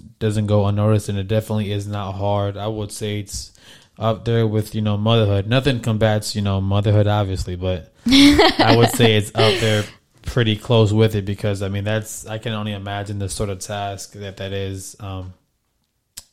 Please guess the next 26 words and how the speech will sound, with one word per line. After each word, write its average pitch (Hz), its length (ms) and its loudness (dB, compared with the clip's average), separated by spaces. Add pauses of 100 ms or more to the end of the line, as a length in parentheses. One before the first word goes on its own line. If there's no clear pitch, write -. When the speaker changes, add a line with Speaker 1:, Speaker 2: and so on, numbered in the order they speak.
(140)
Speaker 1:
in 117 120 -4
itself. 98 640 -6 (440)
Speaker 2:
Right. 220 280 -4 (200)
Speaker 1:
Um, 101 380 -4
and 117 120 2
I 110 60 4
mean, 104 140 2
again, 107 200 0
I 113 140 2
don't, 117 120 -2
I'm 113 100 -4
not 113 140 -2
too 110 80 -4
sure 104 180 -4
when 101 140 -10
he 98 80 -10
came 107 300 -8
into 101 200 -10
your 98 140 -6
guys' 95 320 -4
life, 101 300 0
but 98 300 -4 (460)
I 123 100 -2
would 123 180 0
say 113 240 0
even 117 480 0